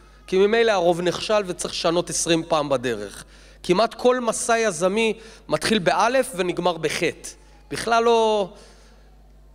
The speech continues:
קהל חרדי בטית, לא בחטא. אמ,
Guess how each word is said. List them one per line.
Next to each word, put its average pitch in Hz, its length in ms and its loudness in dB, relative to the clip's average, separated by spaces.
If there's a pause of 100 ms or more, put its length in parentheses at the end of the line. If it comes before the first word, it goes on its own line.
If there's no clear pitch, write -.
(100)
קהל 165 160 2
חרדי 160 400 -2
בטית, 131 440 -2
לא 139 80 -2
בחטא. 123 440 -6 (1000)
אמ, 143 560 -2